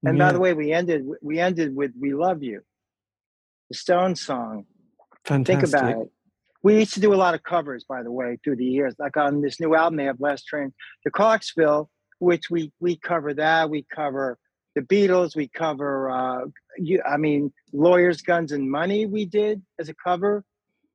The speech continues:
Speaker 1: You know, we did "Cinnamon Girl." We did a, a lot of things we wanted to do. So Last Train to Clarksville, we love the Monkees, we love pop music, and that's why we did it on that album,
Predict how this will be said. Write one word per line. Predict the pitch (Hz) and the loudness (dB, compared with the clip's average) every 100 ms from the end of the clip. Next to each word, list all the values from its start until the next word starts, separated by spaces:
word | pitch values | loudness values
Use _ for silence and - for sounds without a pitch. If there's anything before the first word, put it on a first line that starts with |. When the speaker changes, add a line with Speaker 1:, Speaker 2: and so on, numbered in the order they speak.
| _ _ _ | _ _ _
Speaker 1:
You | 160 | -6
know, | 175 156 | -2 0
we | 151 156 | 0 -2
did | 151 | -4
"Cinnamon | - 170 175 196 190 | -4 -4 -2 -4 -4
Girl." | 185 190 196 | -2 0 2
We | 190 | 0
did | 180 208 | 0 0
a, | 185 | 2
a | 165 160 165 | -2 -4 -2
lot | 180 175 | 2 2
of | 165 | -2
things | 180 151 | -10 -12
we | 160 | -12
wanted | 151 151 139 127 | -6 -4 -4 -8
to | 127 | -10
do. | 117 127 113 - - - - _ _ | -6 -4 -4 -10 -20 -20 -20 _ _
So | - 180 165 156 151 | 2 4 4 2 2
Last | 170 175 - | 2 2 0
Train | 180 165 | -4 -4
to | |
Clarksville, | 160 165 165 - 139 127 | -2 0 -2 -6 -8 -6
we | 131 | -4
love | 139 165 151 | 0 0 0
the | |
Monkees, | 147 143 147 - 151 139 | -4 -4 -6 -4 -2 -2
we | 135 | -4
love | 135 139 - | -4 -4 -4
pop | 143 - _ | -8 -8 _
music, | 127 139 - | -12 -12 -12
and | 135 | -14
that's | - | -4
why | 143 | -4
we | 123 117 | -4 -6
did | 131 | -6
it | 127 | -4
on | 120 | -4
that | 117 110 | -6 -6
album, | 113 110 - | -6 -6 -10